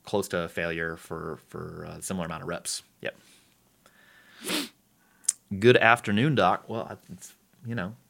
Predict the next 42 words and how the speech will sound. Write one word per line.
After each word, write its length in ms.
what 80
time 220
is 80
it? 140
It's 320
almost 280
six 440
P 160
M. 220
I 80
guess 200
where 80
you're 120
at, 120
it's 120
good 140
afternoon. 380
All 80
right. 140
How 240
and 140
why 220
is 160
training 300
a 80
few 200
reps 200
from 140
failure 400
beneficial 500
for 200
strength 300
purposes? 640
Uh, 500
yeah, 160
well, 280
so 200
the 60
first 260
part 160
of 60
this, 260